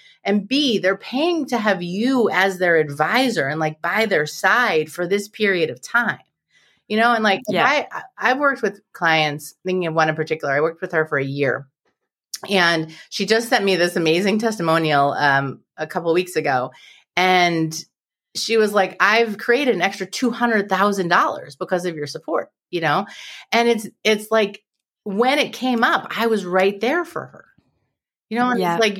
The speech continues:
Speaker 1: you're not trying to quantify the hour. Like, sure,
Speaker 2: Yeah.
Speaker 1: she, she probably invested twenty K with me, maybe, over that year period, give or take. Um, but she made over two hundred thousand dollars, you know? And so it's like getting that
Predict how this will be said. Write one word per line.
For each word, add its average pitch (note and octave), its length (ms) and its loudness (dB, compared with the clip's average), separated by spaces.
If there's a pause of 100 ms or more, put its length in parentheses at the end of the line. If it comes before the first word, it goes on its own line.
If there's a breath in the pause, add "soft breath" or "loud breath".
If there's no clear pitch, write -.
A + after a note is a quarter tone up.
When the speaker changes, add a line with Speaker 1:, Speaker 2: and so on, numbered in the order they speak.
Speaker 1:
you're G#3+ 180 0
not B3 420 2
trying G#3+ 400 0
to G3+ 100 -6
quantify F#3 540 0
the D#3+ 160 -2
hour. F#3 800 0 (280 soft breath)
Like, F3+ 240 0
sure, - 120 -8
Speaker 2:
Yeah. F3 260 2
Speaker 1:
she, F3+ 380 -10
she - 140 -10
probably A#3+ 220 2
invested F3 380 0
twenty F3 320 -2
K D#3+ 180 2
with B3+ 160 0
me, F4+ 200 2
maybe, F4 380 0
over G#3 320 2
that G3+ 220 2
year G3 280 2
period, G#3+ 480 -4
give B3+ 120 -4
or B3+ 80 -2
take. C4+ 340 -8 (440 loud breath)
Um, F3 520 2 (540)
but C4+ 120 2
she C#4 140 -2
made E4 200 4
over A#3 260 2
two F4 280 0
hundred B3 420 0
thousand D#4 380 0
dollars, E4+ 460 -2
you C4 80 -2
know? C#4 140 2
And B3+ 140 -2
so D4+ 140 -2
it's C#4 160 -4
like B3+ 200 -2
getting C#4+ 440 -2
that G#3 240 2